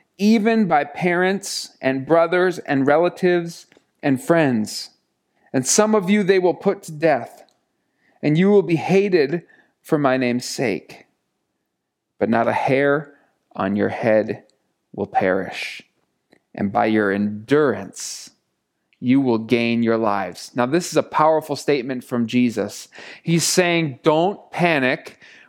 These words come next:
when you see crazy things happen in your world." Uh, this isn't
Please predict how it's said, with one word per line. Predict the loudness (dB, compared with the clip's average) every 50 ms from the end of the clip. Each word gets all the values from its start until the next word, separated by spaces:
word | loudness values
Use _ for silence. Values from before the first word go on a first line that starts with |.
| _
when | -2 0 0
you | 0 0
see | -2 0 -2 -2 -2
crazy | -2 0 2 2 2 2 0 0 -2 0
things | 0 0 0 0 -2 -2
happen | 0 0 2 2 0 -2 -2 -4 -4 -4 -6 -8 -12 -20 _ _ _ _
in | -2 0 0 2 2
your | 2 2 2
world." | 0 0 0 0 0 0 -2 -6 -10 -16 -20 _ -20 -20 -20 _ _ _ _ _ _ _ _ -2
Uh, | 0 0 0 0 -2 -8 -16 -20 _ -20 -20 -20 _ _
this | -2 0 0 0 -2 -4 -6 -6 -8 -10 -16 _ _ _ _ _
isn't | -2 -2 0 0 0 -2 -2 -4